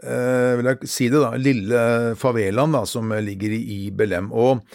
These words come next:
du må huske på at det er jo, i hvert fall det siste jeg sjekket, så er det rundt også fjorten millioner mennesker, eh, som bor i Brasils mange favelaer da. Så,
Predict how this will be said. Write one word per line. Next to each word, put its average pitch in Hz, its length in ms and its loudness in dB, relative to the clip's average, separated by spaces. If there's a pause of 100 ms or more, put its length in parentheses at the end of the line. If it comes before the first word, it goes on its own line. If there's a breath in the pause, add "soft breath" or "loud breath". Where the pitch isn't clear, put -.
(500 loud breath)
du 131 60 -2
må 151 120 4
huske - 100 0
på 117 80 4
at 139 240 2
det 127 80 2
er 127 120 4
jo, 156 520 4
i - 240 -20
hvert 120 80 -6
fall 139 160 0
det 131 140 -2
siste 120 240 -4
jeg - 100 -2
sjekket, 135 280 0
så 151 260 4
er 123 80 2
det 120 100 2
rundt 123 160 -4
også 123 160 -4
fjorten 123 560 -4
millioner 120 680 0
mennesker, 151 600 0
eh, 127 200 -2
som 127 220 -2
bor 104 300 -2
i 101 480 -2
Brasils 101 540 -4
mange 95 340 -4
favelaer 95 480 -4
da. 113 120 -10
Så, 131 260 2